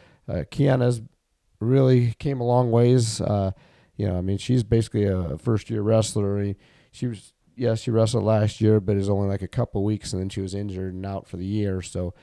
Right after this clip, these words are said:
uh, you almost can't count that. Um, and, uh, I mean, she hasn't even wrestled a full year,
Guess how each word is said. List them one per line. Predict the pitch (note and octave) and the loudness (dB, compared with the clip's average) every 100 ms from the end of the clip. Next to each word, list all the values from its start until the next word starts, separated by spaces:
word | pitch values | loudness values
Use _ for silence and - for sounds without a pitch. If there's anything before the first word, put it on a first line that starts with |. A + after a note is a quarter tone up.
| _ _ _ _ - - | _ _ _ _ -18 -14
uh, | - - - | -14 -14 -6
you | G#2 | 0
almost | A2+ G#2 G2+ | 0 0 -2
can't | - A2 F2+ | -2 -4 -2
count | A#2+ G2+ E2 | -4 -4 -2
that. | G#2+ G2+ G2 - - - | -2 -2 -2 -6 -10 -10
Um, | F#2 F#2+ F2+ F#2 G2 E2 _ _ _ _ - | -6 -6 -6 -8 -10 -14 _ _ _ _ -18
and, | F#2+ F#2+ F#2 F#2 | -12 -10 -10 -10
uh, | F#2+ F#2+ | -8 -10
I | - _ _ _ _ F#2+ | -12 _ _ _ _ -12
mean, | F#2+ | -10
she | - | -4
hasn't | A2 G#2 | -2 -2
even | G#2+ | -2
wrestled | G#2 G#2 G#2 G2+ | -2 -4 -6 -10
a | |
full | C3 A#2+ | -10 -10
year, | - | -10